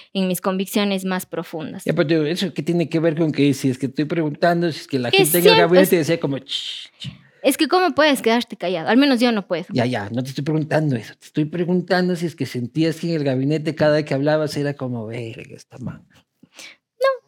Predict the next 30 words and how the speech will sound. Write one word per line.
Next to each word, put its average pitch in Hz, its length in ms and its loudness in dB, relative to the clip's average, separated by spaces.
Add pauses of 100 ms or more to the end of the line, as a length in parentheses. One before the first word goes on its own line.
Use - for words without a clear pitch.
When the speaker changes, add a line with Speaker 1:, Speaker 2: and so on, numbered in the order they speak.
Speaker 1:
No, 381 100 0
no, 392 60 4
la 370 100 6
verdad 330 340 4
no. 269 360 4
Eh, 202 680 2
un 208 260 0
par 233 260 2
de 240 120 4
veces, 226 400 2
eh, 180 160 -2
justamente 208 540 -2
en 214 60 -2
estos 180 300 -6
temas... 196 640 -2 (640)
Eh, 180 560 0
digamos, 196 440 0
crisis 208 560 0
de 170 280 -2
seguridad 185 540 0
o 175 60 -6
crisis 185 320 -8
de 175 80 -8
cosas 190 320 -4
así, 196 340 0
el 185 240 -2
eje 196 200 -4
de 180 40 -4
seguridad 196 240 -4
decía, 196 500 -2